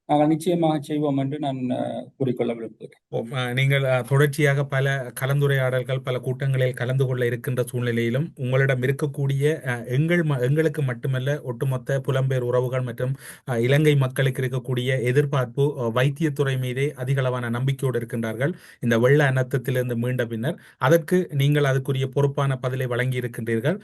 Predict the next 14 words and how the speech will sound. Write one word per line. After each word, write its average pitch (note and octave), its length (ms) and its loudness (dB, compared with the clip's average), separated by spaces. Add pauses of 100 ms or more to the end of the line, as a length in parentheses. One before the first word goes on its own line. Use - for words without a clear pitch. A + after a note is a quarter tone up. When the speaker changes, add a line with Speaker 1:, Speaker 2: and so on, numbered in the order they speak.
(260)
Speaker 2:
பொறுப்பான E3 580 2
களப்பணியாற்றுவீர்கள். C#3+ 960 0
உங்களுடைய C3 500 0
செவ்விகளின் C#3+ 480 0
பின்னர் C3+ 400 -4
புலம்பெயர்ந்த C#3 380 0
நாடுகளில் C3 460 -2
இருக்கக்கூடிய B2 600 -4 (360)
வைத்தியத்துறை D3 640 2
சார்ந்திருக்கக்கூடியவர்கள் C3+ 540 0 (1080)
உங்களை C#3 320 2
நேரடியாக C#3 520 2
தொடர்பு B2+ 360 -2
கொண்டு B2+ 360 -4